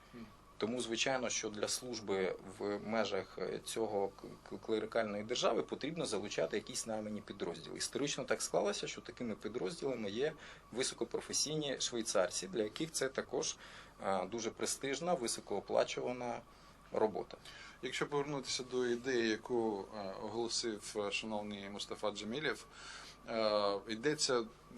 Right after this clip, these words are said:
Speaker 1: на мою думку, перш за все про якісь регіональні підрозділи. Але у нас були такі прецеденти вже в нашій новітній історії. Я не кажу вже про ті добровольчі батальйони, про які ви вже згадували, але, наприклад, е,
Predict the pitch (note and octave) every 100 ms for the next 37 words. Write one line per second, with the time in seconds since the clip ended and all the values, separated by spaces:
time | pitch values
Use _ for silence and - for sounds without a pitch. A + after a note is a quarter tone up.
0 | A2+ G2+ G2+ A2 A#2 A2+ C3 B2 G#2+ A#2
1 | G#2+ G2 - A2+ - A2+ G#2+ G#2 A2+ G2
2 | - A2+ A#2 A#2 A#2+ A2 G2 - F2 F#2
3 | D2+ - - G#2 B2 B2+ C3 A#2+ C3+ D#3+
4 | - - - G#2+ G#2+ G#2 F#2+ F#2+ F#2+ G2+
5 | G2 F#2+ G2+ G2+ G2+ G2+ G#2 F#2 F#2 G2+
6 | A2+ G2 F#2 F#2 - F#2 F#2 - A2+ A2
7 | G#2+ A2+ A2+ A#2+ C#3 A#2+ G#2+ G2 G#2+ G2
8 | - - - - - A2 G#2+ A2+ E3+ -
9 | A#2+ G#2+ G#2+ G#2 G2 F#2 G2+ G2 - G2
10 | G2 G2 F2 F2+ F#2 G2 F#2+ A2 B2+ B2+
11 | A#2+ B2+ A#2 - - - - - - A2
12 | G#2+ G#2 G#2 G#2